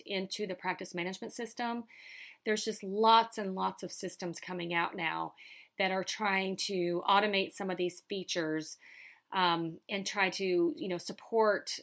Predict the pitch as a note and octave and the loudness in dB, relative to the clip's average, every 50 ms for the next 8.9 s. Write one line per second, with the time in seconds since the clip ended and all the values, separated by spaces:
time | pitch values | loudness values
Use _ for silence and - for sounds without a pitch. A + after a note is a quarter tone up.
0 | _ - G3 G3+ G3+ F3+ - - - G#3+ G3 F#3+ - - F#3+ D#3+ D3 - - - | _ -10 -8 -6 -6 -4 -4 -2 0 2 2 2 2 0 0 0 0 0 -2 -2
1 | F3+ E3 - F3 E3+ E3+ E3 - - - F3+ - F#3 F3+ F3 F#3 F3+ F3 E3+ E3+ | -4 0 2 2 2 4 2 0 -2 -4 -6 -2 -2 0 0 0 0 0 -2 -2
2 | E3 - F3 E3 - F3 E3+ D3+ - - F3 - - F3 D#3+ D#3 D3+ D3+ - - | -4 -4 -8 -6 -2 0 0 0 0 -4 -8 -6 -2 -2 0 0 0 0 -2 -4
3 | - - - - - - - _ _ _ - - A3+ C4 C#4+ D#4 D4 A#3 F#3 D#3+ | -6 -10 -20 -20 -20 -20 -20 _ _ _ -12 -4 2 4 6 6 6 6 4 4
4 | D3+ D#3 - - - E3+ E3+ - - - E3+ D#3+ D3+ - - - - - E3+ D#3+ | 4 0 0 -2 -2 -4 -2 -2 -2 -4 -4 -4 -6 -10 -12 -8 -6 -6 -4 -4
5 | D#3 D3+ - - G3+ G3 F3 E3+ D#3+ - - D3 B2 B2+ B2 - - - _ - | -4 -4 -4 -2 -2 -2 -2 -2 0 0 0 -2 -2 -2 -2 -4 -4 -4 _ -20
6 | - - - - _ _ _ _ - G3 G3 A3+ B3+ C#4 C#4+ D4+ C#4+ - - A#3 | -20 -20 -20 -20 _ _ _ _ -8 0 4 6 8 8 8 6 4 4 2 4
7 | G3 E3+ - - E3+ E3+ G#3 B3+ C4 - - - _ - F#3 F#3 G3+ G3+ F#3+ - | 4 4 4 0 -2 -2 -4 -4 -8 -10 -16 -18 _ -8 -2 2 2 2 4 4
8 | F#3+ G3+ G3+ G3+ G3 G3 G3+ G3+ G#3+ G#3+ G#3+ G#3 G#3 G3+ F#3+ G3 G3 | 4 4 4 4 2 0 -2 0 0 2 2 2 0 0 0 0 0